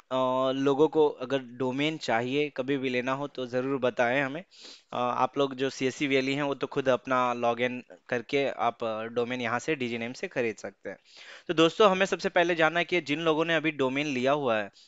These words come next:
और डोमेन लेने के बाद उन्हें अगर खुद का अपना वेबसाइट बनाना है, तो वो थीम कहाँ से लें, कैसे करें, आप सबसे बेहतरीन आपको मैं ऑप्शन दिखाऊंगा कैसे हम स्टार्ट से करेंगे। तो सबसे पहले हम जाएंगे आपका जो डीजी ने-, डीजी नेम का जिसमें आप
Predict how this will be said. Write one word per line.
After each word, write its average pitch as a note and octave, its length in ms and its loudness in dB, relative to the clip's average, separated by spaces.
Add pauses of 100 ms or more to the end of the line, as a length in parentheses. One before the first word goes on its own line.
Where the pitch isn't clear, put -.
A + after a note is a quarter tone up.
(680)
और C#3+ 120 2
डोमेन C#3 280 2
लेने C#3+ 220 4
के D3 120 -4
बाद D3 180 4
उन्हें C#3 180 -2
अगर C#3 160 0
खुद C3+ 180 -8
का C#3+ 100 2
अपना C3+ 200 2
वेबसाइट C3 340 -2
बनाना A#2 360 -2
है, G#2+ 120 -4 (300)
तो C#3+ 80 -6
वो D3 80 -2
थीम C3 340 -8
कहाँ B2+ 280 -2
से B2+ 120 -12
लें, B2+ 300 -2
कैसे A#2 400 0 (160)
करें, B2 420 -2
आप A#2+ 240 0
सबसे E3 400 -2
बेहतरीन C#3+ 680 -2
आपको B2 280 0
मैं C3+ 120 -2
ऑप्शन B2 360 -4
दिखाऊंगा A#2+ 420 -4
कैसे A#2+ 320 -2
हम A#2+ 180 -4
स्टार्ट A2 320 -2
से - 120 -10
करेंगे। A#2 400 -4 (500)
तो - 80 -6
सबसे D#3+ 240 0
पहले D#3+ 220 8
हम D#3 140 6
जाएंगे D3 340 8
आपका C#3 240 8
जो C#3 120 0
डीजी B2+ 260 -2
ने-, C#3 220 -6
डीजी B2 300 -4
नेम C3 200 -4
का B2 140 0
जिसमें A#2 320 -6
आप A2+ 160 -2